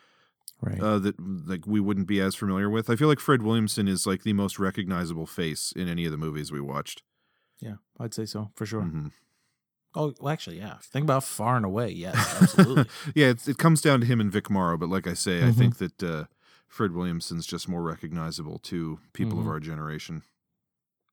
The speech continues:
Speaker 1: Suave.
Speaker 2: Yeah.
Speaker 1: Loved it.
Speaker 2: All right,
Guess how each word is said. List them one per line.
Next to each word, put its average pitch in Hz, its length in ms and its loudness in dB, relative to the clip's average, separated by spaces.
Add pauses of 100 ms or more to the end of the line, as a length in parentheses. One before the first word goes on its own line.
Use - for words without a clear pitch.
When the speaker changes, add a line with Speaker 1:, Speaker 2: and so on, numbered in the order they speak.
(360)
Speaker 1:
Suave. - 680 -10 (240)
Speaker 2:
Yeah. - 180 -10
Speaker 1:
Loved 95 260 -8
it. - 100 -6 (1120)
Speaker 2:
All 160 80 8
right, 165 220 10